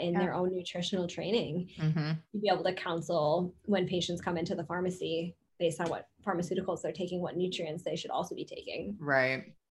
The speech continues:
Speaker 1: Um, but
Speaker 2: Yeah.
Speaker 1: yeah, <laughs> we'll see what happens.
Speaker 2: Yeah, no, I, I'm with you. I'm pretty confident that it's crumbling. And I think that the more, you know, conversations like this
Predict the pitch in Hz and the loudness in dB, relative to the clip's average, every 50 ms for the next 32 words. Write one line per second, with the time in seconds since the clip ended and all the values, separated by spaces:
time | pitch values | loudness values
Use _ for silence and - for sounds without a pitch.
0 | _ - 175 160 - - - - - - - _ - 185 175 170 147 - - _ | _ -10 -10 -10 -10 -12 -14 -16 -20 -20 -8 _ 0 0 2 0 0 -4 -6 _
1 | _ - 160 147 143 147 - 190 190 214 269 302 320 302 277 269 320 330 320 370 | _ -4 2 4 6 8 8 8 10 10 10 10 10 10 12 12 12 12 12 12
2 | 381 269 269 254 277 269 269 269 269 269 262 285 277 277 - 170 147 156 180 175 | 12 12 12 12 10 10 10 12 12 12 12 12 12 12 10 8 4 4 2 -2
3 | - _ - - 185 180 180 180 175 175 175 - - 254 269 277 285 285 - - | -6 _ 2 6 8 10 12 12 12 12 12 10 10 10 12 12 12 12 12 12
4 | 311 320 302 214 262 277 285 294 269 262 254 240 240 - 240 240 233 226 214 220 | 12 12 12 12 10 10 10 10 8 8 8 8 8 4 4 6 6 8 10 8
5 | 233 226 240 - - 254 240 240 233 208 214 214 208 202 196 208 208 202 202 202 | 8 6 4 4 4 4 4 4 4 6 8 8 8 8 8 6 6 6 6 4
6 | - - 185 196 185 196 196 - - - - 208 196 190 190 196 196 196 185 185 | 2 2 4 6 6 6 6 4 0 2 6 6 6 6 6 2 2 2 2 2
7 | 185 180 180 180 - - 196 190 190 190 180 - - 208 202 240 226 220 220 226 | 2 0 0 -2 2 4 6 6 6 6 6 6 6 6 8 6 6 6 6 6
8 | 214 196 - 185 208 208 202 202 214 220 226 233 240 240 240 233 233 220 135 - | 4 4 4 4 6 6 8 8 8 10 10 12 10 10 10 8 8 6 6 4
9 | 202 202 196 190 185 185 - 226 214 202 208 196 - - 202 190 - 208 190 170 | 4 6 6 6 6 6 8 8 8 8 6 2 4 4 4 4 4 0 -2 2
10 | 175 185 180 175 175 - 165 170 175 180 180 - | 4 4 4 4 4 4 6 8 8 6 4 2